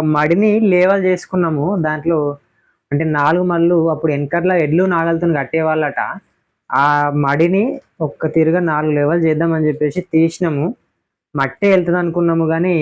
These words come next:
మాకు మా దరిద్రం ఏందో ఏమో కానీ, మొత్తం కింద రాళ్ళే పడ్డాయి, పరుపు బండలు. మళ్ళా పరుపు బండలు మీద మీద మట్టి అంతా పోయినాక, మర్రా ఈ మట్టి తీసి బయట పోసైంది, మర్రా చిల్లర మట్టి తెచ్చి పోసైంది.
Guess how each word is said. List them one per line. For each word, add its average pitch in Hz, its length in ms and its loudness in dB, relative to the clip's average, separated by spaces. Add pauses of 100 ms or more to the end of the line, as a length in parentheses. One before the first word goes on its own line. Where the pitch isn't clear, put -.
(180)
మాకు 135 400 -4
మా 127 160 -4 (600)
దరిద్రం 135 560 -2
ఏందో 180 340 0
ఏమో 170 300 0
కానీ, 165 260 0 (640)
మొత్తం 147 320 -2
కింద 170 320 0
రాళ్ళే 143 400 0
పడ్డాయి, 147 360 -2
పరుపు 139 300 -4
బండలు. 143 400 -2
మళ్ళా 143 300 -2 (260)
పరుపు 139 320 -2
బండలు 147 340 -2
మీద 151 200 0
మీద 156 180 0
మట్టి 139 280 -6
అంతా 156 200 0
పోయినాక, 156 480 -2
మర్రా 147 340 -4 (680)
ఈ 147 120 2
మట్టి 147 320 -2
తీసి 156 200 0
బయట 139 260 0
పోసైంది, 165 580 0
మర్రా 160 260 -2
చిల్లర 156 320 -2
మట్టి 156 240 -2
తెచ్చి 156 300 -2
పోసైంది. 143 680 -2